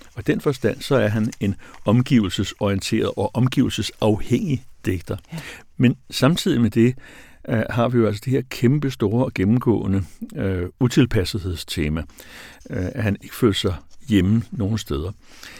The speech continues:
Speaker 1: Øh, i en af hans samlinger står der for eksempel, "Pak aldrig din kuffert ud."
Speaker 2: <laughs>
Speaker 1: Altså, hold fast ved, at du er, øh, et rejsende menneske,
Speaker 2: Ja.
Speaker 1: øh, som kan gå på dine fødder,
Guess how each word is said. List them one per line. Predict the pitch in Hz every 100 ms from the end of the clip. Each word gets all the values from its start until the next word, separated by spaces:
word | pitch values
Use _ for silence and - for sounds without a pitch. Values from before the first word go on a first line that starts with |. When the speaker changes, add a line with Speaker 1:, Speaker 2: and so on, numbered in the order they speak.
| - - -
Speaker 1:
Øh, | 92 90 73
i | -
en | -
af |
hans | 107 95
samlinger | 98 107 117 104
står | - 101
der | 104
for | 98
eksempel, | 85 92 - 101 - - - - - - -
"Pak | - 101
aldrig | 90 80 117 110
din | 101
kuffert | - 92 104 95
ud." | 92 - - - _ - -
Speaker 2:
<laughs> | 151 - 139
Speaker 1:
Altså, | - - - 202 - 208 -
hold | 113 107
fast | 113 120 -
ved, | 110 120 - - - -
at | -
du | 107
er, | 98 92 -
øh, | - 98 - - _ - -
et | 127 92
rejsende | 107 - 131
menneske, | 101 120 127 131 - - - -
Speaker 2:
Ja. | 123
Speaker 1:
øh, | 104 98 110 104
som | - 95
kan | - 101
gå | - 117
på | 131
dine | 113 107 95
fødder, | - 90